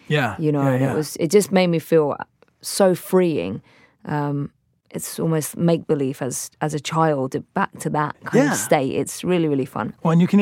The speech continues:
Speaker 1: you let your imagination really go because, like you say, there's no confines. You're in this totally open, interpretive space.
Speaker 2: And some actors that I've talked to have found it re-, very difficult because you have nothing to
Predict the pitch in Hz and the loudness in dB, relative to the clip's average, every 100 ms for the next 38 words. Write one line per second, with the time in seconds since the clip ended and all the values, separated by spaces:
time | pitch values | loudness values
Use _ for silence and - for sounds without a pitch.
0 | 202 208 185 208 196 185 175 160 165 165 | 4 4 6 6 4 4 4 2 2 2
1 | 151 143 139 139 180 156 143 139 123 127 | 0 0 0 4 6 6 2 -4 -4 -4
2 | 131 - 170 143 139 120 147 143 139 - | -4 0 2 2 0 2 2 2 0 -2
3 | 131 123 117 101 113 156 135 139 143 151 | -4 -4 -6 -12 -4 -2 -2 0 2 2
4 | - - - - 175 175 175 175 175 160 | 0 -6 -8 2 4 6 4 4 4 4
5 | 160 156 170 156 151 135 _ _ _ 175 | 2 0 2 4 2 0 _ _ _ 0
6 | 143 170 151 156 139 131 - 139 117 107 | 2 -2 0 0 0 -4 -4 -4 -4 -6
7 | - - _ - 202 - 254 311 247 - | -8 -10 _ 2 2 6 6 6 0 2
8 | 190 175 175 180 180 170 185 170 - 170 | 2 4 4 4 0 0 -2 -2 2 0
9 | 143 185 175 160 170 175 160 180 170 165 | 2 2 2 2 2 0 0 2 2 2
10 | 294 285 220 170 143 170 175 156 165 165 | 0 0 2 2 2 0 2 2 2 2
11 | 165 160 160 139 - 165 156 | 0 0 -2 -2 -2 0 0